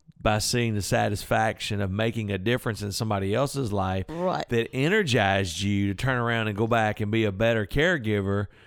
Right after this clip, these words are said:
Speaker 1: to your own context and your own struggles in your life. Would that be a correct statement,
Speaker 2: That's
Speaker 1: or
Speaker 2: a,
Speaker 1: you need
Speaker 2: that's correct. <laughs>
Speaker 1: All
Speaker 2: That's
Speaker 1: right.
Speaker 2: correct, because
Speaker 1: Well,
Speaker 2: I
Speaker 1: I was trying
Speaker 2: know
Speaker 1: to pick up what you were putting down, but it's awful big and heavy.
Speaker 2: Oh, but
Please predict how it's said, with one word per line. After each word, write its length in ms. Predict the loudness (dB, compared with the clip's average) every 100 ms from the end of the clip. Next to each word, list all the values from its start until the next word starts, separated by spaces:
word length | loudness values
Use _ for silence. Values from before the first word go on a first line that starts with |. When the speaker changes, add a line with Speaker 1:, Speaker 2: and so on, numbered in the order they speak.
| -20 -20 _ _
Speaker 1:
to 120 | -2 0
your 220 | 2 2
own 200 | 0 0
context 640 | -2 -2 -2 -2 -4 -8 -8
and 60 |
your 160 | -6 -2
own 160 | -2
struggles 420 | -4 -2 -2 0 -2
in 60 |
your 140 | -2 -4
life. 320 | -6 -8 -4
Would 80 | -2
that 100 | 0
be 80 |
a 60 | 0
correct 320 | 0 0 0
statement, 340 | 0 2 4 2
Speaker 2:
That's 120 | 2
Speaker 1:
or 20 |
Speaker 2:
a, 40 | 0
Speaker 1:
you 60 |
need 180 | 0 2
Speaker 2:
that's 300 | 4 4 2
correct. 580 | 2 4 6 4 2 0 -2 0 -4
<laughs> 160 | -2
Speaker 1:
All 220 | 0 2
Speaker 2:
That's 240 | 4 4 2
Speaker 1:
right. 80 | 2
Speaker 2:
correct, 440 | 2 4 2 0
because 480 | -2 0 2 2 0 2
Speaker 1:
Well, 100 | 4
Speaker 2:
I 120 | 4
Speaker 1:
I 20 |
was 100 | 4
trying 240 | 4 4 4
Speaker 2:
know 60 |
Speaker 1:
to 20 |
pick 220 | 4 2 4
up 140 | 4
what 60 | 4
you 120 | 4
were 60 | 4
putting 240 | 2 2
down, 240 | 2 2 2
but 80 | 2
it's 140 | 2
awful 320 | 2 2 0 -2
big 400 | 2 2 2 0
and 120 | 0
heavy. 300 | 0 0 0
Speaker 2:
Oh, 920 | 2 4 4 4 4 2 2 2 -2 -6
but 560 | -10 0 4 4 2